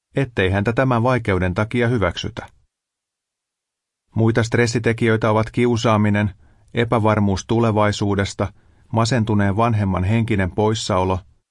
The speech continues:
vanhempien arvaamaton käytös tai epärealistisen suuret odotukset esimerkiksi lapsen koulumenestykseen menestyksen suhteen.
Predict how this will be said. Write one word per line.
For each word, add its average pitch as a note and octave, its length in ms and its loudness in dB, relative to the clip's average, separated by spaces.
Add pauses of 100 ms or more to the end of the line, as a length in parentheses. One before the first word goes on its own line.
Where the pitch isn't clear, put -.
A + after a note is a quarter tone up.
(240)
vanhempien A#2+ 560 2
arvaamaton G#2 640 0
käytös A2+ 540 -2 (340)
tai C3+ 260 2
epärealistisen A2 840 2
suuret A#2+ 380 0
odotukset A#2 560 -2
esimerkiksi G#2 680 -2
lapsen B2 380 0
koulumenestykseen G2+ 460 0
menestyksen F2 440 -2
suhteen. - 640 -6